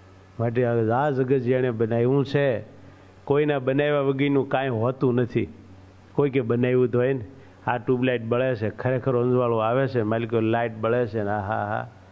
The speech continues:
આપણને એમ થાય આ તો ઓટોમેટિક એની મેળે બની ગઈ. એટલે આ નથી બની, આને કોઈકે બનાવી છે.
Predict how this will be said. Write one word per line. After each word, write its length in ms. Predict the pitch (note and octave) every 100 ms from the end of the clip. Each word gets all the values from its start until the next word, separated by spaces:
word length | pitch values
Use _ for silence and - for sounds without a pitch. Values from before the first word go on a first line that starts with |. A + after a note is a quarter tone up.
| - - - -
આપણને 300 | B2 B2+ C3+
એમ 140 | C#3 C#3
થાય 120 | C#3
આ 80 | C3+
તો 180 | C3+ B2+
ઓટોમેટિક 500 | B2 D3+ D3+ C#3+ C3+
એની 180 | C3+
મેળે 280 | B2+ C3+ D#3+
બની 280 | D3 C3 A#2+
ગઈ. 180 | G#2 F#2+
એટલે 340 | - C#3 C#3+
આ 40 | C#3
નથી 280 | C#3+ C#3
બની, 340 | D3 D3+ D3+ C3+
આને 320 | B2 C3 C3+
કોઈકે 360 | A#2 A#2+ A2+ B2
બનાવી 520 | G#2 G#2 G#2 G2 F2+
છે. 460 | - F2+ F2+ -